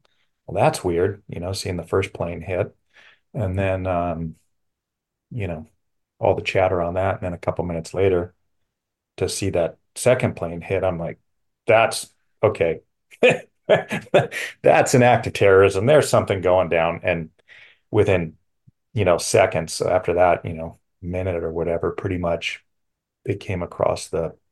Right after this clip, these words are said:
the P A system, you know, from our dispatch center,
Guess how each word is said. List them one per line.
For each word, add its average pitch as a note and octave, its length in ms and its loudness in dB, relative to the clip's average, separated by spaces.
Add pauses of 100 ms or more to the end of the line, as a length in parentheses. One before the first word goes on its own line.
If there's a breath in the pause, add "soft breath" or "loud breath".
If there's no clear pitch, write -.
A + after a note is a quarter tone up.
(220)
the E2 240 -12
P F2+ 320 -4
A F2+ 80 0
system, D#2+ 460 -8
you E2+ 60 -12
know, E2 220 -10 (460 soft breath)
from F2 160 -4
our E2 60 -2
dispatch F2 460 -4
center, E2+ 340 -8